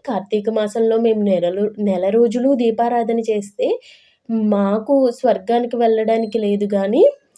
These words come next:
ఆ, పోలిని స్వర్గానికి తీసుకువెళ్తున్నారేంటి?" అని పోలి కాళ్ళు పట్టేసుకుంటారు ఈ అత్తగారు తోటికోడళ్ళు ఇద్దరు. అప్పుడు మనకి విష్ణుమూర్తి చెప్తాడనమాట, "నువ్వు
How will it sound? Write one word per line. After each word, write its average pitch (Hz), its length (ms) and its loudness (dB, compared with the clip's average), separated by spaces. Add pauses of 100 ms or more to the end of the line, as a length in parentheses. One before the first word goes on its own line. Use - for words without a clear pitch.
(300)
ఆ, 226 200 0 (140)
పోలిని 233 360 4
స్వర్గానికి 247 600 0
తీసుకువెళ్తున్నారేంటి?" 233 1400 -2
అని 233 200 2 (200)
పోలి 269 320 6
కాళ్ళు 262 400 -2
పట్టేసుకుంటారు 226 880 -2
ఈ 233 200 -2
అత్తగారు 196 760 -2
తోటికోడళ్ళు 196 680 0
ఇద్దరు. 185 540 0 (480)
అప్పుడు 269 320 0
మనకి 285 400 2
విష్ణుమూర్తి 254 680 0
చెప్తాడనమాట, 202 800 -2 (420)
"నువ్వు 240 520 2